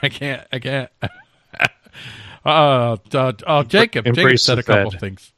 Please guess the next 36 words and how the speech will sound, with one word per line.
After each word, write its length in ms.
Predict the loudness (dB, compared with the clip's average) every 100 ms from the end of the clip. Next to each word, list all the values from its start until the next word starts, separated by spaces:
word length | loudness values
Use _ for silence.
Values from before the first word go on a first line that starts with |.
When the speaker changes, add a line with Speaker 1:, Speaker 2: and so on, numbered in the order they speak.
| _ -10
Speaker 1:
I'm 60 | -6
gonna, 140 | -6
I'm 140 | -6 -6
gonna 100 | -2
cover 280 | 0 0
real 200 | -2 -4
quick 260 | -6 -6 -8
a 140 | -6
couple 160 | -8 -6
of 60 | -8
things. 160 | -8 -6
Ja-, 140 | -6
Jacob 340 | -2 -2 -2 0
says, 320 | 2 2 -2 -16 -20 -20 _
"The 100 | 0
Christian 380 | 4 4 4 4
Bible 420 | 6 6 4 0
is 180 | -2 -4
two-thirds 600 | -4 -2 0 0 0 -2 -2
statism. 640 | 2 4 2 0 -4 -4
The 80 | -6
remainder 760 | -4 -2 -2 -2 0 0 0 -4 _ _ _ -2
is 260 | -2 2
half 240 | 4 4 2
psycho-, 520 | -2 -2 -2 -6 -8
psychopathy 840 | -4 -4 -2 0 -2 -2 -4 0 0
and 220 | -2 -8 -16 _ _ _ -4
B 240 | 0 4
S 480 | 4 4 0 -8 -14 _ _ _ -4
and 480 | -2 0 -2 -6 0
just 380 | 4 4 2 -6
a 80 | -6
<laughs> 80 | 2
bit 180 | 4 4
inspired." 640 | 0 -6 -4 0 2 0 -6 -18 -20 -4
I, 140 | -2